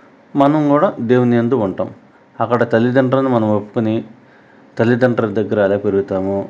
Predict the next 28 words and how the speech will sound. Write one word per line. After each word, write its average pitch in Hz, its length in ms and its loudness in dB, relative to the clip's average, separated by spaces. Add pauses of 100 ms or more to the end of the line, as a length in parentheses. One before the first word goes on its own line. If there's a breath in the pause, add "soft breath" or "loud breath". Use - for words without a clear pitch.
(140)
ఇక్కడ 117 240 -4
కూడా 135 260 2
దేవుడని 117 580 0
మనం 101 380 -2 (160)
ఒప్పుకొని, 107 580 -4 (800 loud breath)
ఒప్పుకుంటే 120 640 -2 (300)
మన 127 180 2
యందు 127 280 2
ఎప్పుడు 131 240 -2
దేవుడు 117 360 0
ఉంటాడు, 131 320 -2
దేవుడి 120 360 0
దగ్గర 120 260 -2
కూడా 151 160 0
మనం 107 320 -2
ఉంటాం. 98 220 -6 (440 loud breath)
ఎల్లవేళలా 110 540 2
మనల్ని 117 400 -2 (220)
కాచి 113 260 0
కాపాడతాడు. 90 600 -4 (680 loud breath)
తల్లిదండ్రులాగా 107 1000 0 (360 loud breath)
ఇక్కడ 107 200 -2
బిడ్డల-, 107 580 0 (100)
తల్లిదండ్రులు 117 540 2
బిడ్డల్ని 104 440 -2
ఎలా 101 160 0
కాచి 104 360 -4
కాపాడుతున్నారో 98 600 -4